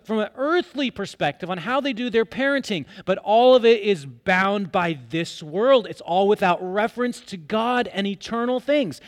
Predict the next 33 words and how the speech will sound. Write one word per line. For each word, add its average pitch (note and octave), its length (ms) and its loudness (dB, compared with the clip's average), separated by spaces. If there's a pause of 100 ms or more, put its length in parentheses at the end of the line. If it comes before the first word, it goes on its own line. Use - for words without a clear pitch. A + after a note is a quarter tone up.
That's E3 200 -6
what E3+ 100 -2
it F3 60 -6
means F3 280 -4
to F#3 100 -4
live D3+ 360 0
in F3+ 440 -4 (240)
the C#3+ 320 2 (160)
flesh. - 720 -12 (580)
It C3 120 -8
is, F3 240 0
as D3 200 -6
you D3+ 80 -8
see E3+ 160 -8
on E3 100 -2
the D3 100 -4
screen, E3+ 400 -8
people F#3+ 340 -6
whose E3 300 -6
nature E3+ 340 -4
is D3+ 300 -10
bounded E3+ 880 -4
by D#3 180 -2
this D3+ 240 -8
temporary G3+ 760 -2
existence E3 1040 -6 (280)
and D#3+ 160 -6
separated F#3 960 0
from D#3+ 540 0 (240)
God, D3 440 0
from D#3+ 220 -6
the C#3+ 100 -2
life D3 400 -2